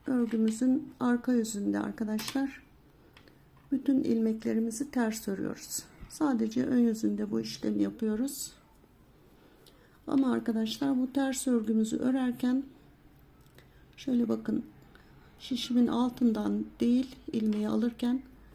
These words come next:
şöyle bakın batırıyorum ve şişimin üstünden alarak ters örgü örüyorum. Bu şekilde yaparsanız ön tarafta ilmeklerimiz dönük olmaz. Modeli yaparken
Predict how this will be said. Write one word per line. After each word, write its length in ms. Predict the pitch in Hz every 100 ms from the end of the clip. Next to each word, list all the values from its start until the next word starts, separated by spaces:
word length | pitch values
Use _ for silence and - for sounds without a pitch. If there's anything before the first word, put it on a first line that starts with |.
| - - - - -
şöyle 380 | - - 240 214
bakın 220 | 214 214 202
batırıyorum 640 | 226 226 240 247 247 247
ve 100 | 254
şişimin 560 | 240 254 - 262 262 302
üstünden 720 | 247 - - 247 226 233 220 -
alarak 520 | 202 196 196 - - - -
ters 360 | 196 190 -
örgü 280 | 98 90 -
örüyorum. 380 | 90 92 - - - - - - - - - - - - - - -
Bu 60 |
şekilde 500 | 254 254 240 214 214
yaparsanız 1040 | 247 240 220 240 233 - 226 269 - - - -
ön 180 | 233
tarafta 400 | 220 220 208 -
ilmeklerimiz 920 | - 220 214 220 220 214 220 247 - - - - 214
dönük 280 | 214 214 208
olmaz. 560 | 202 196 247 262 - - - - - - - - - - - - - - -
Modeli 320 | 247 254 247
yaparken 760 | 247 247 262 247 - 220 208